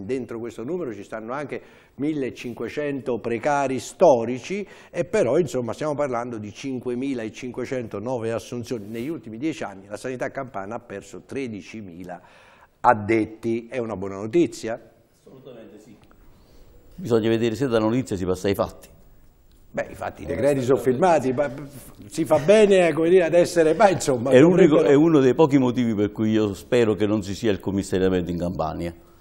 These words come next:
Speaker 1: Eh.
Speaker 2: per rendere operativo ciò che è stato detto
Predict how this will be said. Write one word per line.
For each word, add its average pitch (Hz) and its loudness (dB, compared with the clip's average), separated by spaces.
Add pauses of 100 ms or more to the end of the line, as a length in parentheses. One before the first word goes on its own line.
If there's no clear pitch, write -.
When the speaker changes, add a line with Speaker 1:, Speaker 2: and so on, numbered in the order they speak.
(120)
Speaker 1:
Eh. 98 -16 (240)
Speaker 2:
per 113 0
rendere 113 2
operativo 127 2
ciò 110 -2
che 98 0
è - -2
stato 95 -2
detto 87 -6